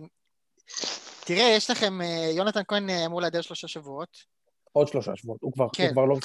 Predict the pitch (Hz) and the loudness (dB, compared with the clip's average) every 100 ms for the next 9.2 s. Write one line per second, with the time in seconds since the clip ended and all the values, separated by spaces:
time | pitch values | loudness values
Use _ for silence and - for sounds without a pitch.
0 | - 156 - - 151 139 143 139 - 131 | 0 0 0 -4 -4 0 0 0 -6 -12
1 | 120 _ _ - - 123 175 160 151 - | -14 _ _ -10 -4 0 0 0 -4 -2
2 | 175 143 151 156 151 151 151 151 147 - | -2 -2 -4 -2 0 0 0 -2 -4 -10
3 | 151 147 214 226 240 233 262 180 - 147 | -12 -2 0 0 -2 -4 -6 -8 -10 -10
4 | - 147 139 139 _ _ _ _ _ _ | -10 -10 -10 -14 _ _ _ _ _ _
5 | - - - - 131 - 139 127 135 - | -12 -10 -10 -4 -4 -4 -6 0 0 0
6 | 104 - _ _ _ - 190 175 175 180 | -8 -12 _ _ _ -4 2 6 6 6
7 | 165 175 175 170 165 165 165 - 175 160 | 4 4 4 4 2 2 0 -2 -4 -2
8 | 160 160 - - 160 165 170 202 202 202 | -2 -6 -8 -8 -6 -4 -4 -2 0 0
9 | 180 | 0